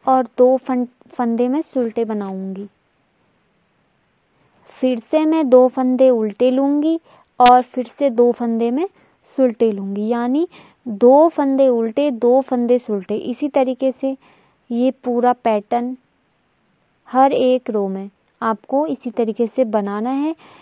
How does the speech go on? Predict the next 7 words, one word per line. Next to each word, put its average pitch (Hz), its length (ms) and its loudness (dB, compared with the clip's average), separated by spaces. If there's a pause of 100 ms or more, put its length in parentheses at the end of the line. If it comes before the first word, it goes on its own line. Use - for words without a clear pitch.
(160)
यानी 254 460 0 (340)
आपको 254 400 -4
सिक्स - 480 -10
रो, 208 200 -2
अ, - 1600 -14 (100)
front 233 360 2
side 262 440 0